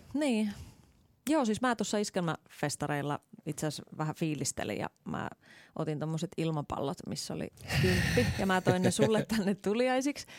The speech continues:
Speaker 1: Voidaan ottaa valokuva sitten tämän
Speaker 2: Ehdottomasti.
Speaker 1: kympin kanssa. Niin tota, kyllä tää on siis iso, siis pitkä aika,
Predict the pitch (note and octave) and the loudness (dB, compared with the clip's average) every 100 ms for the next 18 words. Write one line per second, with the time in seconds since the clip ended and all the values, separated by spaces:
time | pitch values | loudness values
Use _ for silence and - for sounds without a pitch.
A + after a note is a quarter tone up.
0 | - - F#3+ F3+ F3+ F3 E3+ F#3+ G#3+ G#3 | -6 2 2 2 2 0 4 4 4 2
1 | G#3+ G3+ G#3 G3+ - G3 - - F#2 - | 0 2 2 4 4 4 4 4 4 2
2 | - - G2+ F#3+ F3+ F3 E3+ E3 E3 - | 0 0 0 0 0 0 -2 -2 -2 -2
3 | D#3 - - - - - E3+ D#3+ D#3 D3+ | -4 -8 -20 -20 -14 -2 0 0 -2 -2
4 | D3+ C#3+ _ _ _ _ - G#3+ - A3+ | -4 -4 _ _ _ _ -18 -10 -2 0
5 | G3 G3+ F#3+ F3+ G3+ - A3 G3+ - F#3+ | 2 4 4 2 0 0 0 0 0 -2
6 | G3+ B3+ - G#3 G#3+ G3+ E3+ | 0 -2 0 0 2 2 0